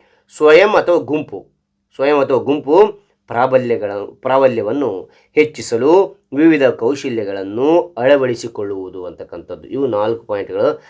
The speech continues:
ಅರ್ಹತೆ ಮತ್ತು ಸಾಮರ್ಥ್ಯಗಳು ಹೆಚ್ಚಿಸ್ತಕ್ಕಂಥದ್ದು ಮಹಿಳೆಯರಲ್ಲಿ.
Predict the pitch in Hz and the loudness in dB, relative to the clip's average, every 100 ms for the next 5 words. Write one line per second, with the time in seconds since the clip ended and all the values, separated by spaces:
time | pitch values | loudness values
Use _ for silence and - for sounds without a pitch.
0 | _ - 123 135 127 120 113 110 104 98 | _ -8 -4 -4 -4 -4 -4 -6 -6 -6
1 | 107 101 - - - 82 87 78 82 90 | -10 -10 -12 -18 -16 -14 -12 -14 -12 -12
2 | 92 87 80 78 | -10 -10 -10 -14